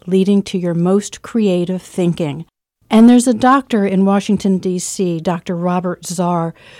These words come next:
who in the New York Times said that the idea of prescribing parks is probably more common sense than rocket science,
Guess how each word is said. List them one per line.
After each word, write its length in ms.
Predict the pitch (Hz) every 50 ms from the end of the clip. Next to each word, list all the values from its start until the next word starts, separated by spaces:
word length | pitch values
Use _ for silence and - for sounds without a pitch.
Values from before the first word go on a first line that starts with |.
| - - - _ _
who 440 | - - - 240 233 214 214 226 - - _ _ _
in 160 | - 208 196
the 60 | 202 190
New 120 | 202 254
York 260 | 320 359 226 190 185
Times 420 | - - - 196 190 190 180 175 -
said 300 | - - 202 180 175 170
that 160 | 185 175 -
the 140 | 190 180 175
idea 560 | 170 170 175 180 - 247 285 359 392 359 -
of 180 | - 202 196 -
prescribing 760 | - 220 202 - - - - 208 202 214 220 220 214 214 214
parks 500 | - - - 247 214 165 151 - - -
is 200 | - 202 - -
probably 500 | - - - 233 226 220 202 214 214 208
more 320 | 202 202 208 233 277 320
common 480 | 330 - - - 262 254 240 226 214 208
sense 400 | - - - 196 175 180 180 -
than 180 | - 196 190 185
rocket 380 | 180 185 190 196 - 233 -
science, 500 | - - 208 185 165 151 147 156 - -